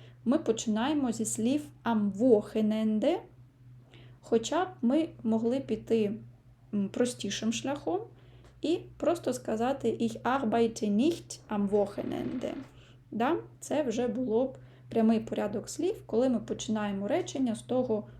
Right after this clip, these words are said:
хто або що виконує дію,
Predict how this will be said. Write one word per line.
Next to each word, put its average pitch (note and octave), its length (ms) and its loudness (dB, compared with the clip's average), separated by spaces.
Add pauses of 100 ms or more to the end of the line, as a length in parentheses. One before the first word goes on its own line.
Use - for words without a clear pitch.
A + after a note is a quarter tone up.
(140)
хто - 480 2 (220)
або G#3 280 -6
що - 400 0 (280)
виконує G3+ 640 0
дію, A3+ 460 -6